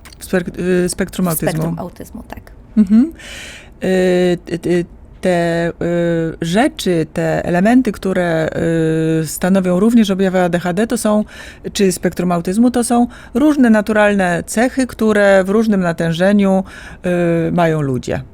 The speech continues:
Speaker 1: O-, ogólnie, w tak zwanej populacji ogólnej. Y,
Speaker 2: Mhm.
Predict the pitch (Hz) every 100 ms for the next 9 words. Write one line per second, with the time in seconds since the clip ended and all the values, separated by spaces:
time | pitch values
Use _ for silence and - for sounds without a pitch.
0 | - - - - - - 185 180 131 135
1 | - 151 165 175 175 165 156 151 147 127
2 | 123 - - - - - - - - -
3 | 175 175 175 170 170 170